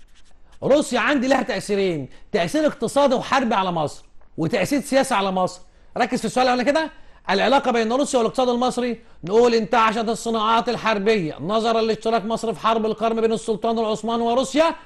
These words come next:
آخر عهد عباس وأول عهد سعيد بناء على طلب السلطان."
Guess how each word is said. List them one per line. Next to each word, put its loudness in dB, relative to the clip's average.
آخر 4
عهد 0
عباس -2
وأول 4
عهد 0
سعيد -2
بناء -4
على -2
طلب -2
السلطان." -6